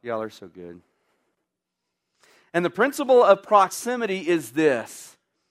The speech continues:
that hanging around the wrong people will pull you down. That's the first part. It's a two-parter.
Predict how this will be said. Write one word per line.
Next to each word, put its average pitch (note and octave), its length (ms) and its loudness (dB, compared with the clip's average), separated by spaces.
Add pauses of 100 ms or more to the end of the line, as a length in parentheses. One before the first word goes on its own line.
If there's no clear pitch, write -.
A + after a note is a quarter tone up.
(300)
that D3+ 140 0
hanging B3 720 -6
around F#3 560 -2
the D#3+ 140 -2
wrong G#3+ 540 -2
people C#3 580 -6 (220)
will C3+ 120 -8
pull E3 240 -6
you C#3+ 140 -8
down. A2+ 480 -8 (1500)
That's G#2+ 160 -20
the C3+ 100 -16
first C3 280 -16
part. A2+ 300 -10 (200)
It's G#2 300 -20
a A2 40 -20
two-parter. G#2 560 -14